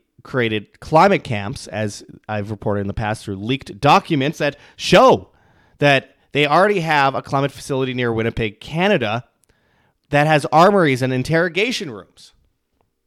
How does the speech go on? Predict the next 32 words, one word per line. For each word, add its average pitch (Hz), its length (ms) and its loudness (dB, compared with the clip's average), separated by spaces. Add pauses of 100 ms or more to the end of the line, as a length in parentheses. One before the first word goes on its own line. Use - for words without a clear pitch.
(1600)
You 180 100 0
know, 196 100 6
we 202 440 -2
have 156 600 0
been 139 420 2
doing 143 240 0
our 143 100 2
best 104 500 -8
to 120 400 -6 (400)
keep - 380 -12
people 117 460 -10
aware 110 360 -6
of 104 100 -10
all 101 140 -8
this 107 120 -10
stuff 117 320 -8
and 104 300 -6 (100)
get 113 160 -12
people 104 420 -10
out 113 220 -8
there 107 220 -6
actually 107 300 -12
getting 110 280 -8
sorbal 110 300 -6
foods, 123 180 -6
whether 117 220 -6
it's - 140 -16
through 101 160 -20
us 160 280 -8
or 110 80 -14
someone 101 340 -14
else. 165 420 -6